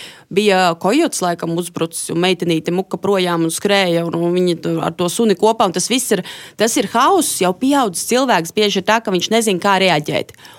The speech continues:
Un tad jautājums, ko, kā bērns reaģēs. It kā pati ideja, ka bērns ved ārā sunīti, ir ļoti laba. Bērns tiek ārā, viņš pastaigājās, varbūt viņš arī ir vairāk drošībā, ja viņš ir ar to lielo suni. Bet jautājums, ja kaut kas notiks.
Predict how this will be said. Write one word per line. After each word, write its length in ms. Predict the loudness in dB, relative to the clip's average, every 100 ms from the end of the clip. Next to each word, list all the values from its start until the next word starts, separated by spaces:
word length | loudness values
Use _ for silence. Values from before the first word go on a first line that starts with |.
| -6
Un 140 | -2
tad 100 | 0
jautājums, 460 | 2 2 2 0 -2
ko, 160 | -2 -2 -4
kā 140 | -2 0
bērns 380 | 0 -2 -2 -6
reaģēs. 480 | -8 -8 -10 -10 -12 -6 -4
It 100 | -2
kā 200 | 0 0 -2
pati 300 | -2 -2 -2 -2
ideja, 260 | -2 -2 -2
ka 140 | -2
bērns 340 | 0 0 -2
ved 220 | -2 -2 -2
ārā 240 | -2 -4
sunīti, 460 | -4 -2 -2 -2 -4
ir 100 | -2
ļoti 240 | -2 -2
laba. 300 | 0 0 0 -8 -14 -8 0
Bērns 300 | 0 0 -6
tiek 160 | -4
ārā, 320 | 0 2 2 0
viņš 160 | -2
pastaigājās, 680 | -2 -2 -2 0 0 0 0 -4
varbūt 240 | -4 -6
viņš 160 | -6 -4
arī 160 | -4 -2
ir 100 | 0
vairāk 300 | 0 0 -2
drošībā, 540 | 0 0 -2 -2 0
ja 80 | -2
viņš 160 | -4 -6
ir 160 | -8
ar 60 | -4
to 220 | -2 0
lielo 240 | 2 2 2 0
suni. 240 | 0 -2 -4 -18 -8
Bet 160 | -2 2
jautājums, 540 | 2 2 2 0 0
ja 80 | 0
kaut 240 | 0 -2 -2
kas 100 | -2
notiks. 460 | -2 -2 -10 -12